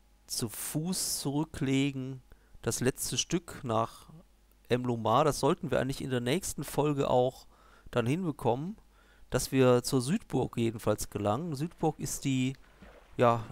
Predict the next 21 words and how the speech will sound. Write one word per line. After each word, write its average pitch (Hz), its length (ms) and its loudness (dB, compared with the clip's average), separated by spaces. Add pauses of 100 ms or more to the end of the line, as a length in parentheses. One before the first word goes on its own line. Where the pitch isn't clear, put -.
(100)
äh, 120 260 2 (2250)
ist - 180 0
die 196 120 2
Zollstelle 175 680 6
praktisch - 540 -4
von, 123 340 0
äh, 123 300 -2 (340)
von 127 200 -10
Emlomar. 123 680 -2 (580)
Emlomar 131 460 2
ist 131 120 0
ja 127 80 2
eine 120 120 -2
Inselstadt, 147 760 -2
wie 139 140 -6
ihr 131 260 2
wahrscheinlich 131 420 -2
schon 123 360 -8 (100)
wisst. - 380 -4 (560)
Und, 117 460 -2
äh, 113 320 0